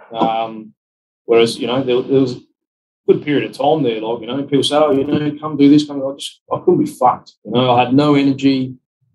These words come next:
no motivation, was unhappy, like, to the point of fucking, you know, near on suicide, that I was that fucking low. Um, and just, you know, just struggling with fucking, you know, being here, processing the crap that was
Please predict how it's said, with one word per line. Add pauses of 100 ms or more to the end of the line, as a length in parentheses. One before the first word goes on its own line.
(400)
no
motivation, (560)
was
unhappy,
like, (300)
to
the (300)
point
of
fucking,
you
know,
near
on
suicide,
that
I
was
that
fucking
low. (920)
Um,
and
just,
you
know,
just
struggling
with
fucking,
you
know,
being (400)
here,
processing
the
crap
that
was